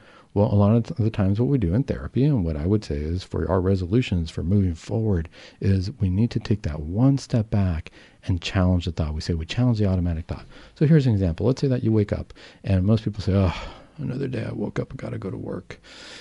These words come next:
Oh, I know it's gonna be a bad day. My manager's gonna yell at me again. Oh, I just see them coming in. You know, the coffee's not gonna taste good. Um, this person's gonna show up and they're always gonna be talking about their kid. I don't wanna see their pictures, though." You know, and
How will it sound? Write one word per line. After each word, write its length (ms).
Oh, 300
I 60
know 140
it's 120
gonna 140
be 160
a 40
bad 300
day. 160
My 160
manager's 480
gonna 140
yell 260
at 80
me 140
again. 240
Oh, 480
I 120
just 220
see 100
them 160
coming 300
in. 280
You 80
know, 160
the 80
coffee's 440
not 140
gonna 180
taste 340
good. 320
Um, 360
this 140
person's 340
gonna 160
show 180
up 160
and 80
they're 140
always 340
gonna 220
be 180
talking 400
about 200
their 120
kid. 220
I 100
don't 140
wanna 160
see 140
their 120
pictures, 560
though." 240
You 100
know, 180
and 240